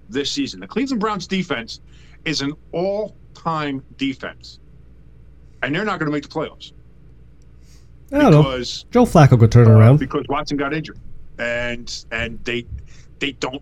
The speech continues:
Speaker 1: have the same problem they, that the Jets have. They don't have anybody at quarterback.
Speaker 2: Yeah. I mean, they got Joe Flacco. He could play.
Speaker 1: Joe Flacco!
Speaker 2: <laughs>
Speaker 1: Uh, and he played, listen, he played well.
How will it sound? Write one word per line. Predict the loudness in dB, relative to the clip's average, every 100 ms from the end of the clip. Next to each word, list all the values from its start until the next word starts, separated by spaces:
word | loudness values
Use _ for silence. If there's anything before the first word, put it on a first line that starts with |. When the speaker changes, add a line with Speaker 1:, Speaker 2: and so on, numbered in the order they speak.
| -10
Speaker 1:
have | -10 -6
the | -6
same | -4 -4
problem | -4 -2
they, | -2 -2
that | -6 -6
the |
Jets | -6 -6 -8
have. | -12 -12 -18 -18 -20 -16 -10
They | -8
don't | -6
have | -6 -6
anybody | -6 -6 -6
at | -8
quarterback. | -10 -12 -18 -4
Speaker 2:
Yeah. | 2 4 4 -2 -6 -20 -20 -20 -20 -20 -20 -20 -20 -18 0
I | 4
mean, | 4
they | 4
got | 4
Joe | 6 6
Flacco. | 6 4 6 6 6 4 0 0 -6 -6 -4
He | 0 4
could | 6
play. | 6 6 4 0 -2 -14 -16 -16 -10
Speaker 1:
Joe | -6 -4 -4 -4 -6
Flacco! | -6 -2 4 4 4 0 -2 -2 -2 -2 0 0 0 0 0 0 -2 0 -4
Speaker 2:
<laughs> | 0 2 4 2 0 -8 -12 -14 -16 -14 -14 -16 -16 -12 -6
Speaker 1:
Uh, | -4 -4 -4 -6 -8
and | -6 -6
he |
played, | -4 -4 -4
listen, | -6 -6 -10 -8
he | -8
played | -6 -6
well. | -4 -6 -8